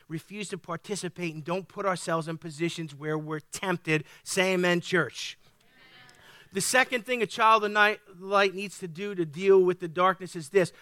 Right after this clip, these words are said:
A child of light must not only avoid the darkness and not participate in it, but we should expose the darkness. Look what the text says. "Do not participate in the unfruitful deeds of darkness,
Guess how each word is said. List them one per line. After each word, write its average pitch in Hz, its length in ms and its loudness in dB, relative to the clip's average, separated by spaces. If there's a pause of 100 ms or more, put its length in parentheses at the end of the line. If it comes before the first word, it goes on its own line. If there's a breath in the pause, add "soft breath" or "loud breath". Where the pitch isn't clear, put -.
(160 loud breath)
A 165 80 -6
child 262 360 4
of 247 140 0
light 208 320 2
must 185 240 -4
not 208 180 4
only 208 220 2
avoid 240 540 2
the 214 80 -2
darkness 156 500 0
and 170 100 -6
not 190 220 2
participate 180 640 -2
in 180 60 0
it, - 40 -8 (240 loud breath)
but 190 180 0
we 226 200 -6
should 226 260 -2
expose 202 840 4
the 156 80 -10
darkness. 139 580 0
Look 190 140 -6
what 226 140 -10
the 214 100 -6
text - 440 -2
says. 131 340 0 (320 loud breath)
"Do 247 120 -4
not 285 240 6
participate 320 960 2 (160 loud breath)
in 208 100 -6
the 220 100 -4
unfruitful 311 920 2 (100)
deeds 285 360 2
of 240 160 -2
darkness, 226 560 6